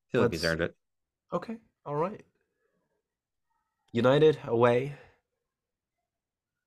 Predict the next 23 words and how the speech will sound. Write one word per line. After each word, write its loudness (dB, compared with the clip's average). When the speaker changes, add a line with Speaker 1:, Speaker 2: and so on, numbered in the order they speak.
Speaker 1:
I 0
mean, 4
it's, -6
it's, 2
in 6
theory, 6
it's 2
not 6
a 6
great 2
fixture, -6
but, -2
like, 4
w-, 4
would 6
you 2
be 6
surprised 2
if -2
he 2
did 2
well? 2
<sighs> -4